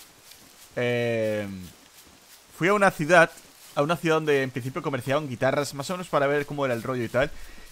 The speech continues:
Y dejé el personaje por aquí, pero me he dado cuenta que estoy en, en, en hidratación, perdón. Cero por ciento, necesito beber. Y estoy mirando el mapa.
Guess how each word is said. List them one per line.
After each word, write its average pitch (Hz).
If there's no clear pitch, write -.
Y 147
dejé 151
el 180
personaje 175
por 147
aquí, 110
pero 113
me 156
he -
dado 190
cuenta 185
que 151
estoy 156
en, 135
en, 117
en 117
hidratación, 113
perdón. 117
Cero 165
por 151
ciento, 143
necesito 113
beber. 123
Y 110
estoy 156
mirando 165
el 139
mapa. 131